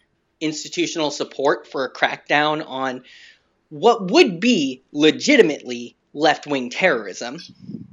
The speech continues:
I'm not going to lie. I think that this is the kind of thing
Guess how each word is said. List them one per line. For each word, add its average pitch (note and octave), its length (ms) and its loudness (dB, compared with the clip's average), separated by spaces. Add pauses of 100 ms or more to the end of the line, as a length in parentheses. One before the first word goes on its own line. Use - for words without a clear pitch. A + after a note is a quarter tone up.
(420)
I'm E3 140 4
not F#3 260 4
going F3+ 280 0
to F3 120 -8
lie. B2+ 380 -6
I C3+ 100 -2
think D3+ 240 -8
that D3 180 -8
this D3 160 -4
is C#3+ 140 -8
the D3+ 80 -6
kind C3+ 240 -6
of B2+ 80 -8
thing A#2+ 320 -10